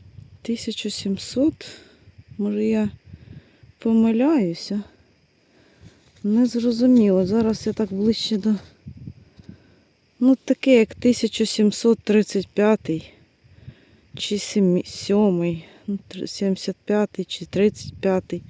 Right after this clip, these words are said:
Ну, таке. Круто. Просто круто. Гляньте.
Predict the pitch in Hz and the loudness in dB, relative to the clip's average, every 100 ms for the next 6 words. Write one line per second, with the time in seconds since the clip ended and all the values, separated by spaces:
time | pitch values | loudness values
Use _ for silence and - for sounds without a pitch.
0 | - - - _ - - - - - - | -16 -16 -20 _ -20 -20 -20 -20 -20 -20
1 | _ _ _ _ - 208 208 - 185 - | _ _ _ _ -10 -8 -8 -8 -10 -10
2 | - 151 - - - - _ _ _ _ | -12 -12 -18 -20 -20 -20 _ _ _ _
3 | - - - _ - 196 170 - 175 - | -20 -20 -20 _ 0 0 0 -2 -8 -8
4 | - - 214 233 - - - 180 180 175 | -8 2 4 4 2 -4 -2 -2 -2 -2
5 | 185 170 - - 185 175 175 180 | -6 -8 -12 -12 -6 -4 -6 -8